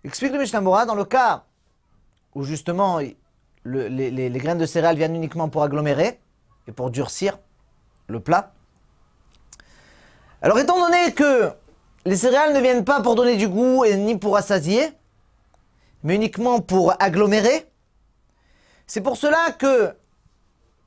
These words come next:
les, les, les graines de céréales ne sont pas importantes, et donc elles s'annulent éventuellement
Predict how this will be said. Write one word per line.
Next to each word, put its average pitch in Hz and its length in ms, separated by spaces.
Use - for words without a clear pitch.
les, 151 500
les, 156 300
les 147 100
graines 202 220
de 196 80
céréales 196 260
ne 175 80
sont 175 160
pas 180 140
importantes, 185 760
et 156 60
donc 202 200
elles 190 160
s'annulent 269 840
éventuellement 208 840